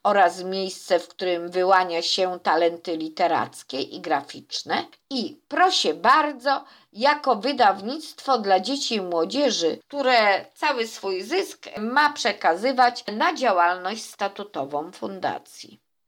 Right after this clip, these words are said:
Żeby jednak przebić się z propozycjami wydawniczymi do jak największej grupy odbiorców, a co za tym idzie, pozyskać środki na pomoc uzdolnionym dzieciom, Prosie Bardzo zaprosiło do współpracy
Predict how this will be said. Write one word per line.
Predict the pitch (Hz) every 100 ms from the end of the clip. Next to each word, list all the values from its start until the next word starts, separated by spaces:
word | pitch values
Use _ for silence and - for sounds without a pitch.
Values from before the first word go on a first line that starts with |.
| _ _ _ _
Żeby | 170 214 208 190
jednak | 247 311 233 185 170 - - -
przebić | - 320 320 202 180 -
się | - 208 170 170 165
z | - - - - 160 165
propozycjami | 220 208 202 185 180 - 262 294 214
wydawniczymi | 190 175 175 175 175 160 - 254 233 220 - - _
do | 180
jak | 185 269 302
największej | 208 180 196 233 240 175 165
grupy | 220 247 175
odbiorców, | 160 165 156 120 - 170 - - _ -
a | 202
co | - 208
za | 185 233
tym | 233 208 185 -
idzie, | 262 220 185 160 139 -
pozyskać | 190 165 233 - - 185 -
środki | - 175 247 247 - 165
na | 156
pomoc | - 233 190 170 -
uzdolnionym | 202 180 175 175 214 196 160
dzieciom, | 156 139 135 131 220 -
Prosie | - 370 403 233
Bardzo | - 208 214 220 269
zaprosiło | 262 226 - 185 - 339 330
do | 214 202
współpracy | - - 180 - 254 262 262